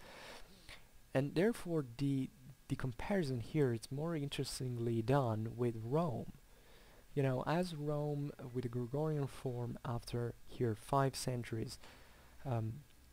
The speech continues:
would, mm, mm, shape and sanction this idea that Rome was the center of all, uh, of all Christianity and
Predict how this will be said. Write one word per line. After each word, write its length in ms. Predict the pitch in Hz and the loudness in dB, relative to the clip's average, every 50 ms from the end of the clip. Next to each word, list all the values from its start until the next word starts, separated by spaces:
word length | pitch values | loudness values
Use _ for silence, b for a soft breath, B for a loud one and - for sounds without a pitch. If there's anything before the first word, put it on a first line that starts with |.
| - - - - - - - - - - - - - - 135 110 | -20 -20 -20 -20 -20 -20 -20 -20 -20 -20 -12 -10 -8 -8 0 4
would, 300 | 135 139 139 131 - - - - - - - - - 127 | 6 6 6 4 2 -10 -14 -16 -18 -18 -18 -14 -8 -4
mm, 500 | 139 135 127 123 123 120 123 120 131 127 - - - - | -4 -2 -2 -2 -2 -4 -4 -4 -6 -8 -8 -12 -10 -6
mm, 300 | 127 120 120 113 113 110 | -4 -2 -2 -2 -2 -2
shape 560 | 104 - - - - 170 156 147 143 123 - - | -2 -2 -2 0 2 4 4 6 4 4 2 0
and 160 | 123 113 - | 0 0 0
sanction 560 | - - 156 151 160 147 - - 131 120 117 | 2 2 2 2 2 2 0 0 0 0 4
this 220 | 120 131 135 127 - - | 4 4 4 4 2 2
idea 260 | 120 123 123 131 131 | 2 2 4 2 0
that 140 | 110 110 110 - - | 0 -2 -6 -4 -2
Rome 320 | 135 143 147 139 131 117 110 | 0 2 4 4 2 0 -2
was 200 | 117 117 110 104 | -2 -2 -2 -2
the 80 | 110 | 0
center 560 | 101 - - - 185 175 143 - - 123 113 117 | 0 4 6 6 6 6 4 2 0 0 0 0
of 120 | 117 117 | 2 2
all, 220 | 135 135 127 117 113 - - - - - 123 | 2 2 2 -2 -6 -12 -18 -20 -12 -6 -4
uh, 220 | 120 117 117 - - - - - | -2 -2 -2 -4 -6 -10 -10 -6
of 160 | - 123 113 | -4 -4 -2
all 140 | 120 135 143 | 0 0 0
Christianity 760 | 135 - - 120 107 - - - 147 143 143 143 135 123 - 123 | 0 0 -2 0 0 0 0 0 2 2 4 4 2 2 2 0
and 200 | 117 113 110 | 0 0 -4